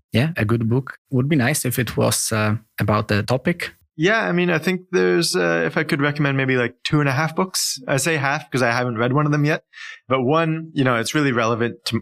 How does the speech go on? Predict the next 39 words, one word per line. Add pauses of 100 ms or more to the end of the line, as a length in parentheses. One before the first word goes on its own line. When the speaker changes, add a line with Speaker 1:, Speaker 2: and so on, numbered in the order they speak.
Speaker 2:
s-,
urban
mobility, (260)
and
that
is
Fighting
Traffic
by
Peter
Norton. (140)
And
this
is
really
a
deep
dive
into
the
transformation (240)
that
North
American,
particularly
U
S
cities
went (400)
in
moving
from (100)
human-centered
cities
in
the
early
twentieth
century